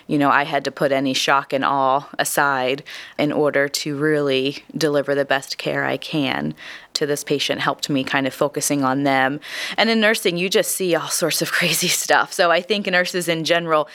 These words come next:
once you start going through your process, I think it's a learned practiced behavior where it's difficult for things to really kind of throw you. When you're resuscitating a patient in the middle of a code, you, when thinking about it beforehand, it's one of the scariest things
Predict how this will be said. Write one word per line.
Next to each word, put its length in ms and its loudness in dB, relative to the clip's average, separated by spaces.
once 420 0
you 80 -4
start 480 0
going 280 0
through 200 -2
your 180 -2
process, 580 0
I 80 0
think 300 -2
it's 260 -2
a 120 2
learned 580 0
practiced 600 0
behavior 640 0
where 320 2
it's 220 -2
difficult 540 0
for 180 0
things 420 -2
to 140 0
really 460 0
kind 280 2
of 60 0
throw 300 2
you. 220 -2
When 180 0
you're 300 2
resuscitating 840 0
a 40 0
patient 360 0
in 100 2
the 80 2
middle 280 2
of 100 0
a 60 2
code, 380 2
you, 180 -2
when 200 2
thinking 420 0
about 260 2
it 120 0
beforehand, 560 0
it's 160 -2
one 120 2
of 100 0
the 80 2
scariest 600 2
things 380 -2